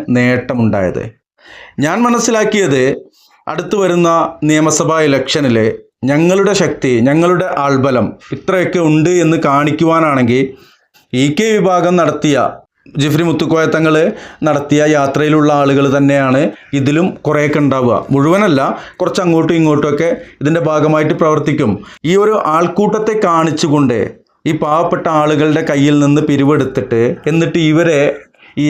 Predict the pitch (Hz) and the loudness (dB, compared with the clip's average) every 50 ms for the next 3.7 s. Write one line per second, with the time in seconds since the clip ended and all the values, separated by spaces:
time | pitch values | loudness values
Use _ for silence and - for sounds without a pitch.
0 | 147 147 139 139 135 139 - - 156 156 156 160 151 156 147 143 147 143 143 147 | 0 0 0 -2 -4 -6 -6 -4 -2 0 0 0 0 0 0 0 0 2 2 2
1 | 143 143 143 143 156 139 - 139 131 127 131 139 135 - 160 143 143 139 139 - | 2 2 2 2 0 0 0 0 0 2 0 0 0 0 0 0 2 0 0 -2
2 | - - 113 - 113 110 117 - - - - - _ _ _ _ - 143 139 143 | -4 -4 -4 -2 0 0 0 -2 -4 -8 -16 -20 _ _ _ _ -8 -6 -2 0
3 | 151 156 175 180 180 190 190 190 185 180 180 180 180 | 0 2 2 2 2 0 0 0 0 2 2 2 2